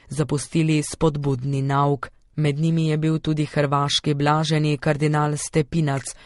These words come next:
ki ga je poljski papež Janez Pavel drugi tretjega oktobra leta devetnajststo osemindevetdeset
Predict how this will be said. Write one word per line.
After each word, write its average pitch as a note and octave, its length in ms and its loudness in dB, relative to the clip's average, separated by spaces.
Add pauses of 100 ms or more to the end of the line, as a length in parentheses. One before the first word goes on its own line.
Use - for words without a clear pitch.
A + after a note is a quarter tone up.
(180)
ki D3+ 120 -2
ga C#3 100 -2
je C#3 120 -2
poljski C#3+ 420 -2
papež C#3+ 520 0
Janez C#3+ 360 -2
Pavel C#3+ 320 2
drugi D#3 440 0
tretjega D3 580 0
oktobra D3+ 500 0
leta C#3+ 260 -2
devetnajststo C#3+ 840 -2
osemindevetdeset D3 1160 -2